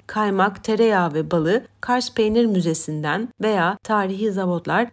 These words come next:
ve büyük zabotlar mandıralarından tadıp alabilirsiniz. Bir de Kars'tayken kilim meraklısıysanız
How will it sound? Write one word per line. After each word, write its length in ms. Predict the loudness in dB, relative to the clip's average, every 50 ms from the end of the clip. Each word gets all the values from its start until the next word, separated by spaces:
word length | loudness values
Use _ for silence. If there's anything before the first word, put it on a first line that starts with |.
| -2 4
ve 240 | 4 4 4 4 2
büyük 240 | 0 0 0 0 0
zabotlar 480 | 0 0 0 0 -2 -2 -2 -2 -2 0
mandıralarından 880 | 0 0 0 0 0 0 0 0 0 -2 -2 -2 -2 0 0 0 0
tadıp 380 | 0 -2 0 0 0 0 0 0
alabilirsiniz. 840 | 0 2 2 2 2 2 0 0 -2 -4 -6 -6 -6 -6 -8 -12 _ _ _ _ _ _ _ _ _ _ _ _ _ _ _ _ _ _ _ _ _
Bir 240 | 2 2 4 4 4
de 140 | 2 0 0
Kars'tayken 800 | -2 -2 -2 -2 -4 -4 -2 -2 -2 -2 -2 -4 -4 -4 -6 -8 -10 -8
kilim 340 | -6 -2 0 0 2 2 0
meraklısıysanız 1000 | 0 -2 -2 -4 -8 -8 -10 -10 -8 -6 -6 -8 -6 -6 -6 -4 -4 -4 -4 -6